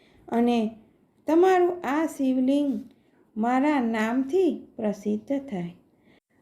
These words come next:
ભગવાન શંકર તથાસ્તુ કહીને ત્યાંથી અંતર ધ્યાન થયા અને ત્યારથી તે શિવલિંગ ઢુંડેશ્વર મહાદેવના નામથી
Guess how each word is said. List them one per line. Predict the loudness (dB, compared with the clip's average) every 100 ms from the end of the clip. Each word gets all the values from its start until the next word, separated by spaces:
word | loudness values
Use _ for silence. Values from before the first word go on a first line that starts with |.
| 2
ભગવાન | 4 6 4 4
શંકર | 2 2 0 2 2 0 -8 _ _ _ _ _ -8
તથાસ્તુ | -6 -6 -4 -6 -2 -2
કહીને | 2 2 2 2 0 -2
ત્યાંથી | -2 -2 0 -2 -2 -6
અંતર | 0 0 4 4 4
ધ્યાન | 2 0 0 0
થયા | -2 -2 0 -2 -6 -14 _ _ -8
અને | -2 0 0 -2 -8 _ _ _ _ 0
ત્યારથી | 4 4 4 4 4
તે | 2 0
શિવલિંગ | 0 0 0 2 2 0 -2 -8 -14 _ _ -6
ઢુંડેશ્વર | 0 2 4 4 2 2 2 2
મહાદેવના | 2 0 -2 -2 -4 -4
નામથી | -4 -4 -4 -4 -4 -4